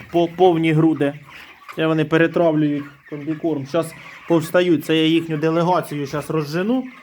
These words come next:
І вони почнуть ось бігати по всьому сараї. Почнуть ось хто,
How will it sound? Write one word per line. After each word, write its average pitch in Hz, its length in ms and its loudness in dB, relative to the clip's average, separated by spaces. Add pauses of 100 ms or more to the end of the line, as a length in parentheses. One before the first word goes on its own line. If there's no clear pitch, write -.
(300)
І 151 40 0
вони 170 200 4
почнуть 165 400 0
ось 143 120 0
бігати 143 460 0
по 147 140 -2
всьому 143 360 0
сараї. 160 520 0 (500)
Почнуть 156 380 -4
ось 139 140 -2
хто, 160 220 -4